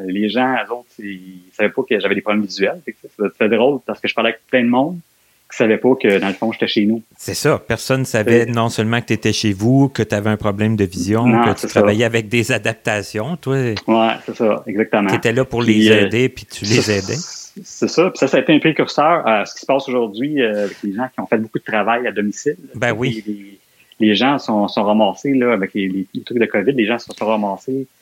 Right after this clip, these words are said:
Speaker 1: à la maison. Fait que
Speaker 2: A-,
Speaker 1: c'est drôle
Speaker 2: assez
Speaker 1: que
Speaker 2: rapidement, là. Tu sais,
Speaker 1: Ouais,
Speaker 2: euh,
Speaker 1: c'est ça. Fait qu'il y a
Speaker 2: mhm.
Speaker 1: beaucoup de gens qui se sont ramassés là, tu sais. Euh, mais là, moi, j'ai arrêté en deux mille dix-sept, là, de travailler parce que là, j'étais vraiment plus capable, puis ils étaient pas capables d'adapter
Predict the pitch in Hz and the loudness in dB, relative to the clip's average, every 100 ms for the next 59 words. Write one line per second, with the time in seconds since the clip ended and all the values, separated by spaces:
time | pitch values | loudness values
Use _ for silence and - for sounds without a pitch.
0 | - 113 120 123 120 110 120 180 _ - | -8 -2 0 2 2 0 -4 -10 _ -4
1 | 113 120 107 104 143 147 113 101 127 123 | -2 0 0 0 0 -2 -2 0 0 -2
2 | 120 104 104 151 156 104 98 - - 113 | -6 -8 -8 -6 -4 -4 -4 -10 -4 2
3 | 131 160 - 110 113 127 - 117 107 143 | 2 2 -2 -10 -4 -4 -2 -2 0 0
4 | 143 131 165 - - 135 131 127 110 123 | 0 -2 -2 -2 -6 -2 0 0 0 -2
5 | 113 143 139 143 147 _ - - - 98 | -2 -2 -4 -12 -12 _ -20 -20 -8 -2
6 | 98 98 104 131 139 123 110 107 131 113 | 0 2 4 4 4 2 0 -2 -2 0
7 | 117 117 101 - 131 120 110 101 92 101 | 2 2 -2 -4 -4 -2 -4 -6 -4 -4
8 | 98 95 123 104 - 104 104 123 123 - | 0 0 0 -4 -2 2 4 4 2 0
9 | 101 107 113 110 - 113 101 120 147 147 | 0 4 2 2 -2 -2 0 -2 -2 -6
10 | 135 - 117 120 110 113 135 127 117 135 | -12 -4 -2 0 0 0 -2 -4 -4 -2
11 | 113 107 104 _ 131 139 | 0 0 -4 _ -2 -2